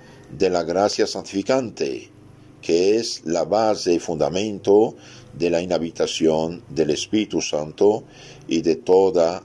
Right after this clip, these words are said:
la Trinidad Beatísima en el alma justificada. Entonces es importante entender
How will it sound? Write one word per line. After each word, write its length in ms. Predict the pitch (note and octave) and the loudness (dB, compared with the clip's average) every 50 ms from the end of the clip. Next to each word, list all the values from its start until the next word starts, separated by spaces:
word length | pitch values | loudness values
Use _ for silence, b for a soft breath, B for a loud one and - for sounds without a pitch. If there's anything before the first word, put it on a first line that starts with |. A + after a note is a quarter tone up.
| - - | -14 -10
la 280 | - D#2+ D#2 D#2 D2+ D2 | -6 -2 -2 -2 -2 -2
Trinidad 460 | - E2 D#2+ D2+ D2 D#2+ F2+ F#2 F2+ | -2 -2 -2 -2 -2 0 0 0 2
Beatísima 920 | E2 D#2 D2 C2+ - - - - - - F2 D#2 D#2+ E2+ E2 E2 E2+ F2+ - B B B B B B B - - | 2 2 0 0 -2 -4 -6 -6 -6 -6 -6 -4 -2 -2 -2 -2 -4 -6 -10 B B B B B B B -10 -6
en 160 | - E2+ D#2 | -4 -4 -2
el 80 | D2 D2 | 0 0
alma 460 | D#2 D#2+ E2 D#2+ D#2+ E2 E2 E2+ F2 | 2 2 0 0 -2 -2 -2 -2 -4
justificada. 760 | F2+ - - D#2+ D2 - - - D2 C#2+ D#2+ D#2 C#2+ B1 A#1+ | -6 -8 -8 -8 -8 -8 -10 -10 -6 -4 -2 -2 -2 -4 -8
Entonces 300 | C3+ - - F#2 F#2+ F#2+ | -10 -10 -8 -6 -6 -4
es 60 | F2+ A#2+ | -4 -4
importante 800 | B2 A2+ A2+ F#2 E2 - F2 E2+ E2 D#2 F#2 F2+ G2 A#2+ B B B B B B B B - - | 0 0 0 0 0 -2 -6 -6 -4 -2 0 2 2 0 B B B B B B B B -12 -12
entender 760 | F2+ D#2+ - F2 F2 E2+ E2 F#2+ G#2 A2 A2 G#2+ G2+ F2 | -12 -6 -4 -4 -4 0 2 2 4 4 4 4 2 -2